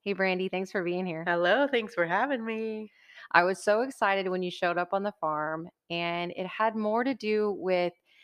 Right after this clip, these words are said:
Speaker 1: had less to do with the podcast and more to do with the fact that a friend was coming for dinner. And it's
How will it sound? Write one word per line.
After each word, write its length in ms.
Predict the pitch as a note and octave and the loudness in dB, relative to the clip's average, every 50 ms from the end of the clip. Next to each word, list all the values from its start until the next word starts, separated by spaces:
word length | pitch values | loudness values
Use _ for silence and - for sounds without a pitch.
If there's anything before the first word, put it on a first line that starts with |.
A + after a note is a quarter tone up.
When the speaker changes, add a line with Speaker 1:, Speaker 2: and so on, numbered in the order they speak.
| _ _ _ _ - | _ _ _ _ 0
Speaker 1:
had 140 | A#3+ A#3+ A#3+ | 0 2 2
less 320 | A#3 A#3+ C4+ E4 E4+ - | 4 4 4 4 2 2
to 80 | - F#4+ | -2 0
do 140 | C4+ G3+ F#3 | 0 2 0
with 100 | F3+ - | 0 0
the 100 | A3+ - _ _ _ | -2 -6 _ _ _
podcast 920 | - - F#3+ F#3 F#3+ G#3 G3+ - - B3 C4 C4 C#4 C#4+ D4 C#4+ - - - - | -12 -6 -2 0 0 0 -2 -4 -6 -2 0 2 2 2 0 0 -4 -18 -12 -2
and 160 | - G#3 G3+ G3 | 0 0 2 2
more 200 | F#3+ F#3 F#3+ G3+ | 2 2 2 2
to 100 | A3 A#3 | 0 -2
do 180 | F#3+ G3+ G3 G3 | 0 0 0 0
with 120 | G3+ G#3 | 0 -2
the 60 | - F#3+ | -2 -2
fact 300 | - F#3+ F3+ F#3 - - | 0 0 0 0 0 -2
that 100 | F#3 F#3 | -4 -4
a 60 | F3+ _ - | -4 _ -2
friend 220 | F3+ E3 E3+ F3+ | 0 0 0 0
was 120 | F3 F#3 - | -4 -8 -10
coming 300 | - - F3+ F3+ F3+ F3 | -6 -4 -4 -4 -4 -4
for 120 | - E3+ | -4 -4
dinner. 440 | E3 - D#3 D#3+ E3+ G3+ A#3 C4 - _ _ _ _ - - _ _ _ _ - | 0 2 2 2 2 0 -2 -4 -6 _ _ _ _ -20 -20 _ _ _ _ 0
And 120 | - G#3 G#3+ | 2 2 4
it's 240 | A3 G#3+ - - | 2 0 -2 -10